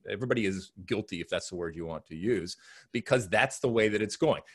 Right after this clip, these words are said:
And it's not just the actual sports content that is in play when you're talking about, uh, these, uh, these streaming platforms. It's also with a bigger picture and with other content that they hope that you, uh, are attracted to. So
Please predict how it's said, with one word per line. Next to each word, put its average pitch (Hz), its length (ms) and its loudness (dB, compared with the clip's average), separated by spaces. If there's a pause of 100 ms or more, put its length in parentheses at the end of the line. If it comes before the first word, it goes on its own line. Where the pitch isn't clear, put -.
(140)
And 139 80 4
it's 139 160 0
not 170 200 4
just 160 280 6
the 143 140 6
actual 123 640 6
sports - 560 2
content 104 600 -2
that 104 200 2
is 101 480 2 (200)
in 104 180 0
play 107 520 6 (220)
when 107 140 -4
you're 98 100 -4
talking 104 400 -2
about, 92 360 2 (720)
uh, 92 300 0
these, 92 300 -4
uh, 90 260 2
these 95 140 -4
streaming 95 320 -2
platforms. 85 580 -2
It's 95 140 -12
also 107 520 2 (300)
with 101 160 0
a 95 60 2
bigger 135 280 8
picture 131 600 4 (220)
and 101 220 2
with 101 220 2
other 131 180 8
content 127 720 2
that 110 240 2
they 101 120 4
hope 110 320 -2
that - 180 -2
you, 107 340 -2
uh, 92 380 2
are 95 100 2
attracted 98 580 0
to. - 280 -10
So 113 360 6